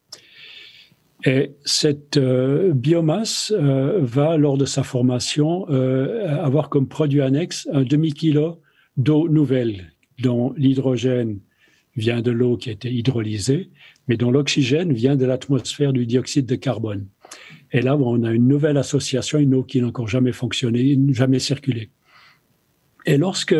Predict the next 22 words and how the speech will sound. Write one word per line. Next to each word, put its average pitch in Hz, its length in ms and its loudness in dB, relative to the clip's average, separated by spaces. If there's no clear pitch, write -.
ensuite, 160 580 0
euh, 160 840 2
et 143 100 2
ça, - 180 0
ça 139 180 0
entre 143 260 0
ensuite 123 260 0
dans 123 100 0
la 113 80 -4
physiologie 123 600 0
des 117 140 2
plantes, 185 440 -2
et 147 100 2
lors 160 180 2
de 143 60 2
la 131 80 2
dégradation 175 720 0
de 135 100 2
la 120 160 0
plante, 165 480 -2
on 135 160 4
a, 185 320 -2